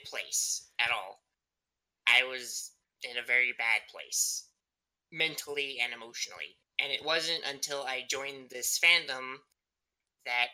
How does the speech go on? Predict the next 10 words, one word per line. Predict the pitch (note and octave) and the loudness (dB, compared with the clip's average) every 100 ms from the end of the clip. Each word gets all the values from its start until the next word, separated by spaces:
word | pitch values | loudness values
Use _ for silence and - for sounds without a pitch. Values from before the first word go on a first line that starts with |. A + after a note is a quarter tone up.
| - | 4
I | A#2+ B2+ | 4 4
met | C3+ C3 - _ _ _ _ _ _ _ _ _ | -2 -4 -8 _ _ _ _ _ _ _ _ _
some | - - D#3+ D3 C3+ | -4 -4 -4 -8 -6
incredible | C#3+ C3+ - D#3 D#3 C#3+ C#3+ C3+ | -8 -4 -2 -2 -2 -2 -4 -6
people | D#3 C#3 A#2+ A2 A2 _ _ _ _ - _ | -12 -14 -14 -14 -14 _ _ _ _ -20 _
that | B2 B2 - | 2 2 2
I | B2 A#2 B2+ | -4 -4 -4
owe | B2 | -4
everything | A2+ A#2+ G#2+ A2 G#2 | -4 -6 -8 -10 -10
to. | G2+ G2 G2+ | -10 -10 -14